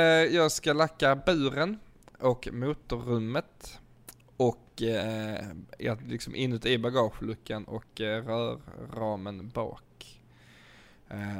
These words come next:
det ska bli samma färg och sen så liksom i kupén ska jag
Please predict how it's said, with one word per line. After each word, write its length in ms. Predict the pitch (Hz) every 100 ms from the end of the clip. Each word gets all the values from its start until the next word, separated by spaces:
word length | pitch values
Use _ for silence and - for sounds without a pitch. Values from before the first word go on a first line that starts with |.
| 76
det 120 | 110
ska 160 | - 117
bli 120 | 113
samma 340 | 123 110 104
färg 320 | - 107 76
och 200 | - 139
sen 120 | 117 98
så 140 | 104
liksom 480 | 101 107 - 104 101
i 160 | 113 110
kupén 480 | - 98 104 92 101
ska 180 | -
jag 440 | 104 104 107 98